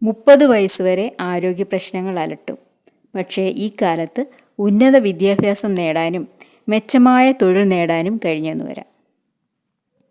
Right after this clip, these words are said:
മുപ്പത് വയസ്സിനും നാൽപത്താറ് വയസ്സിനും ഇടയ്ക്കുള്ള കാലം പൊതുവേ സന്തോഷകരമായിരിക്കും. കുടുംബസുഖം, സന്താനഗുണം, ബന്ധുഗുണം തുടങ്ങിയവ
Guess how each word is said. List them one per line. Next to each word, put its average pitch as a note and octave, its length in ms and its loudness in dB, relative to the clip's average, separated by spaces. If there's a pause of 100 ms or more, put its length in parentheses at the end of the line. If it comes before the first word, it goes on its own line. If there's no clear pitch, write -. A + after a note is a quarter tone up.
(680)
മുപ്പത് A#3 380 4
വയസ്സിനും G#3+ 520 2 (300)
നാൽപത്താറ് A3+ 640 0
വയസ്സിനും G#3 500 2
ഇടയ്ക്കുള്ള F#3+ 400 -4
കാലം F3+ 440 -8 (340)
പൊതുവേ A#3 420 2
സന്തോഷകരമായിരിക്കും. F3 1200 -4 (460)
കുടുംബസുഖം, F3+ 760 -2 (580)
സന്താനഗുണം, F#3 720 -4 (500)
ബന്ധുഗുണം F#3 680 0 (400)
തുടങ്ങിയവ F#3+ 400 0